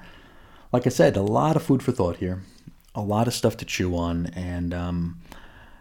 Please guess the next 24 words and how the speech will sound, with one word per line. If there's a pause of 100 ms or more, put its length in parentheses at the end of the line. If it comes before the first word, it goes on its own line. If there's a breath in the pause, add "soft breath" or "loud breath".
(600 loud breath)
um,
perhaps
a
line
in
the
sand
being
drawn.
Maybe
we
are
seeing (300 loud breath)
the
establishment (220)
or,
uh,
the (240 loud breath)
firm
establishment
that
there
is
a